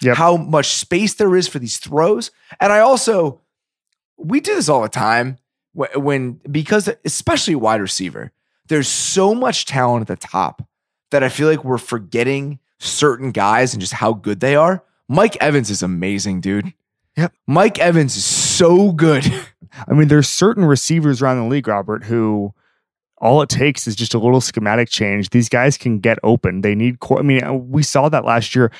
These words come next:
Speaker 1: It wa-, it was a different little situation because they were having success with it. But, you know, Sammy Watkins is a good example where the scheme sort of lost him.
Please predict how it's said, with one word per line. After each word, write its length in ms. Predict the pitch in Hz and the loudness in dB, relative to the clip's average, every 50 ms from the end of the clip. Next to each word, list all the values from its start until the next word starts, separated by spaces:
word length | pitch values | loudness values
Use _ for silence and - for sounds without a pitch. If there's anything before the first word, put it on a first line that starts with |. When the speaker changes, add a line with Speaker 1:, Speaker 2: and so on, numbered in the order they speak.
| - - | -6 2
Speaker 1:
It 80 | 156 151 | 4 6
wa-, 80 | 151 | 6
it 140 | 165 160 160 | 6 6 2
was 180 | 151 135 127 123 | 0 0 2 2
a 100 | 131 120 | 0 0
different 680 | 107 101 - 156 156 - - 156 147 135 - - - | 0 -2 0 0 0 0 0 -2 -2 -2 -4 -6 -4
little 460 | 120 131 120 123 117 113 110 107 107 - - - - - _ _ _ _ _ _ | -2 0 2 2 2 4 2 2 0 -4 -8 -20 -20 -20 _ _ _ _ _ _
situation 800 | - - 147 127 - 113 95 101 127 196 180 - 117 107 104 107 | -6 -4 -4 -2 -2 -2 -2 0 2 2 2 0 0 -2 -2 -2
because 280 | 117 110 - 113 104 95 | -4 -4 -4 -4 -4 -2
they 100 | 113 110 | -2 -2
were 60 | 101 | -2
having 260 | 107 117 117 117 101 | -2 -2 -2 -4 -6
success 420 | - 107 - - - 113 156 - | -6 -8 -8 -4 -2 -2 -2 -2
with 180 | - 160 135 117 | -2 -2 -2 -2
it. 60 | 107 | -2
But, 220 | 87 - 110 - - - - | -2 -2 -4 -4 -4 -4 -2
you 80 | 139 | 0
know, 220 | 117 101 98 - - _ _ _ - 156 - | 0 0 -2 -4 -8 _ _ _ -20 -16 -10
Sammy 360 | - - 139 139 151 156 139 | -4 0 2 2 4 4 4
Watkins 440 | 127 123 147 180 - - 135 120 98 | 4 4 2 2 0 -2 -2 -2 -4
is 80 | 95 | -6
a 40 | 104 | -6
good 160 | - 101 95 | -8 -6 -6
example 400 | 92 90 98 92 92 - - - | -6 -6 -6 -6 -6 -8 -6 -2
where 160 | 110 110 110 | 2 2 4
the 80 | 110 123 | 4 2
scheme 520 | - - - - - 139 135 147 160 160 151 | 0 -2 -4 -2 2 4 4 4 4 4 2
sort 200 | - - 143 135 | 4 2 2 2
of 120 | 135 117 117 | 2 0 0
lost 460 | 107 101 98 113 165 185 - - - | 0 0 2 2 0 0 -2 -4 -8
him. 100 | - | -10